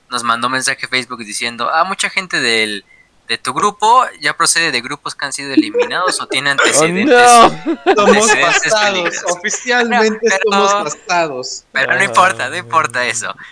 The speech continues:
Speaker 1: Ustedes sigan metiéndose, también métanse al canal de Telegram, ahí es mejor, ahí no, no tenemos ninguna, no nos, no nos manda, no, Telegram no es tan nena como, como Facebook,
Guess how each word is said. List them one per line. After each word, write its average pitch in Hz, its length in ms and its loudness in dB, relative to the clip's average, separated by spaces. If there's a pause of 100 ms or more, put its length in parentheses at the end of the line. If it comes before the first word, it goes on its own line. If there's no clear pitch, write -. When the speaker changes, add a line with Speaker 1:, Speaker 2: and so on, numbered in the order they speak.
(120)
Speaker 1:
Ustedes 175 320 -2
sigan 175 300 -2
metiéndose, 170 580 -4
también 131 260 -6
métanse 156 360 -4
al 123 80 -10
canal 127 320 -6
de 131 100 -4
Telegram, 131 500 -4
ahí 120 120 -6
es 123 100 -8
mejor, 123 340 -4
ahí 143 120 -2
no, 127 160 -6
no 117 160 -8
tenemos 127 340 -10
ninguna, 113 580 -4 (640)
no 127 160 -6
nos, 139 380 0
no 135 100 0
nos 139 160 0
manda, 131 320 -2
no, 131 180 -8 (140)
Telegram 127 480 -2
no 123 100 -6
es 120 140 -2
tan 107 400 -6 (340)
nena 120 280 -2
como, 95 360 -12 (140)
como 101 320 -8
Facebook, 143 440 -6